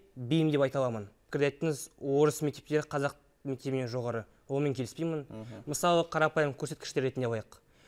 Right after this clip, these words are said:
Speaker 1: Орыс мектебін бітіретін оқушылардың көбісі қазақ, қазақ балалар.
Speaker 2: Мгм.
Speaker 1: Және орыс мектебінде алтын белгісін, қызыл айтысатын, ақтайтын балалар сексен-тоқсан пайыз қазақ балалары.
Speaker 2: Мгм.
Speaker 1: Өз басым куә.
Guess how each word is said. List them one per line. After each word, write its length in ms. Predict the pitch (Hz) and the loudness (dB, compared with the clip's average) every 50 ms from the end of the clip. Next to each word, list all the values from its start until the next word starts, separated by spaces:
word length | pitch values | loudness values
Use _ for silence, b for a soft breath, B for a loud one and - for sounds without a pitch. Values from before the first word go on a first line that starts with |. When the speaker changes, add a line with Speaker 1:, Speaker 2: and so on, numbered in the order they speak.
| b b b | b b b
Speaker 1:
Орыс 320 | 139 147 160 170 165 - | 4 6 6 6 4 2
мектебін 500 | 175 165 - - 170 170 165 156 143 131 | 0 0 2 2 2 2 4 2 2 -2
бітіретін 320 | 135 - 151 151 - 156 151 - | -2 0 0 2 2 2 0 -2
оқушылардың 300 | - 127 165 160 160 151 | -2 -2 0 0 0 2
көбісі 280 | - 160 156 151 - | 2 2 2 2 0
қазақ, 320 | - 156 147 143 135 - 151 - _ | -2 0 0 0 0 -2 -8 -14 _
қазақ 260 | - 143 139 131 - - | -6 -6 -6 -6 -4 -2
балалар. 260 | 147 147 165 190 220 - - _ | 0 0 0 0 -2 -4 -16 _
Speaker 2:
Мгм. 380 | - 110 113 117 117 120 123 127 - | -14 -12 -12 -10 -10 -10 -10 -12 -4
Speaker 1:
Және 200 | - 147 151 151 | 0 4 4 6
орыс 360 | 147 143 151 165 180 180 - 185 | 6 8 8 8 8 6 6 4
мектебінде 680 | 180 165 - - 170 165 170 156 165 160 139 113 B B B B | 2 2 4 2 4 4 4 4 4 4 4 2 B B B B
алтын 360 | - 135 156 160 - 180 175 | 2 4 4 4 4 4 4
белгісін, 560 | 156 160 151 139 139 - - 151 156 156 151 b b b b b _ | 6 6 4 4 2 0 0 0 0 0 -2 b b b b b _
қызыл 280 | - 165 156 165 170 160 | -8 -4 0 2 4 4
айтысатын, 340 | 156 - 170 156 - 165 | 4 2 0 -2 0 -2
ақтайтын 340 | 139 139 - 156 - - 156 | -4 0 0 0 0 2 2
балалар 380 | 147 147 151 160 185 208 202 175 - _ _ _ _ _ _ _ _ _ - - - _ - - - | 4 6 6 6 6 4 4 -2 -12 _ _ _ _ _ _ _ _ _ -20 -20 -20 _ -18 -16 -14
сексен-тоқсан 600 | - - - 151 - 170 156 151 147 143 160 147 127 | -8 -4 -4 -2 0 0 0 -2 -2 -2 -4 0 0
пайыз 140 | 160 170 170 | 0 0 0
қазақ 280 | - - 160 151 - - | -2 -2 -2 -2 -2 -4
балалары. 300 | - 120 110 110 104 101 - _ | -6 -6 -6 -6 -6 -10 -14 _
Speaker 2:
Мгм. 160 | - 113 113 113 120 | -14 -14 -12 -4 2
Speaker 1:
Өз 180 | 170 185 175 | 2 2 4
басым 300 | 160 151 139 - - 127 | 4 2 2 2 -4 -10
куә. 240 | - - 117 107 101 | -8 -6 -6 -6 -6